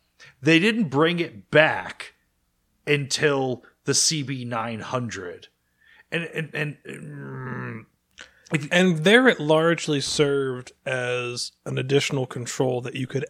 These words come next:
Speaker 2: accidentally hit to grind your gearbox into tiny metal shavings. Like, it wasn't really a desirable feature.
Speaker 1: Right.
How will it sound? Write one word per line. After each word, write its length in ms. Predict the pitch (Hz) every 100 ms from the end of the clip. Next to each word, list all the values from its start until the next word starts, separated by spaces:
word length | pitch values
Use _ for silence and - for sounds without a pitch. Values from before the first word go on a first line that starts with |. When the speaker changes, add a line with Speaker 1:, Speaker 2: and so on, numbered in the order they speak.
| _
Speaker 2:
accidentally 920 | 143 139 - - 139 131 131 143 131
hit 380 | 117 131 123 - _ _ _ _ -
to 120 | 143
grind 600 | 127 135 147 139 147 135
your 120 | 131
gearbox 1080 | 127 131 131 131 123 117 113 _ - - - _ _ _ _
into 320 | 151 139 131
tiny 380 | 127 - 139 131
metal 320 | 131 127 120
shavings. 920 | 120 131 123 123 120 - - 147 - - _ _ _ _ _
Like, 220 | 143 139 - _ _ _ _ _ _ _ _ -
it 60 |
wasn't 320 | 175 233 220 151
really 400 | 170 170 156 147
a 60 |
desirable 760 | 139 131 127 123 117 117 - -
feature. 640 | - 113 - - - - _ _ _ _ _ -
Speaker 1:
Right. 720 | 120 127 117 95 - -